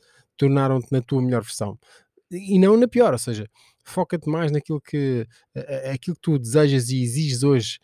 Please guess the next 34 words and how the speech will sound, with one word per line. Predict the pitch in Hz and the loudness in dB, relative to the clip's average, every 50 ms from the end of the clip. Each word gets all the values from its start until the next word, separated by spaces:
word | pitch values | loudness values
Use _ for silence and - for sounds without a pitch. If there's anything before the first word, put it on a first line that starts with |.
| _ _ _ | _ _ _
e | 127 | -2
mereces | 127 127 139 151 147 127 - | 0 2 2 2 0 0 -2
para | - - 123 | -4 -4 -2
uma | 120 117 | 0 0
nova | 117 107 107 113 | 0 0 -2 -2
relação, | 107 135 147 143 - 175 180 214 214 | -2 -2 -4 -2 -2 -4 -2 -2 0
em | 180 | 0
vez | 156 175 185 180 | 0 -2 -2 -4
de | - _ - _ | -4 _ -18 _
que | _ - 170 175 196 - _ _ _ _ _ | _ -4 -2 -2 -2 -4 _ _ _ _ _
aquilo | 160 139 - 180 170 | -8 -6 -4 -4 -6
que | - - - | -6 -8 -14
provocaram | _ - 160 151 127 - - 151 151 151 147 | _ -4 -4 -4 -4 -2 0 0 2 2 2
outras | 147 135 - 131 120 | 0 0 -2 -2 -4
relações | 120 120 117 - 135 120 - | -4 -4 -4 -4 -4 -4 -4
passadas, | - - - 156 139 113 104 107 | -6 -6 -2 0 0 0 -2 -4
porque | - - - 165 | -8 -10 -8 -8
isso | 160 - | -4 -2
dá-te | 190 165 - _ - - _ - | -2 -2 -2 _ -10 -16 _ -10
a | 143 143 - | -10 -8 -2
oportunidade | 156 170 160 - - 151 139 - - 156 147 139 131 139 135 131 123 | -2 -2 -2 0 -2 -6 -4 -2 0 0 2 2 2 0 0 -2 -2
de | 120 123 | -4 -6
crescer | - - - - - 131 127 - | -6 -8 -8 -6 -4 -4 -4 -4
com | - 127 | -6 -6
as | 113 | -6
relações | 107 110 - - 120 110 113 | -6 -8 -10 -8 -6 -6 -6
anteriores | 107 - 110 113 139 147 127 117 | -6 -8 -6 -4 -2 -2 -2 -4
e | |
ficar | - - - 131 117 | -6 -6 -4 -2 -2
grato | 107 117 123 120 - | 0 0 0 0 0
até | 113 110 123 117 | -2 -2 -2 -2
dessas | 117 110 - - | -2 -4 -4 -6
relações | 110 101 101 - - 113 110 | -10 -10 -10 -8 -6 -4 -4
anteriores. | 104 92 - 98 92 90 - - | -6 -6 -10 -14 -16 -16 -16 -18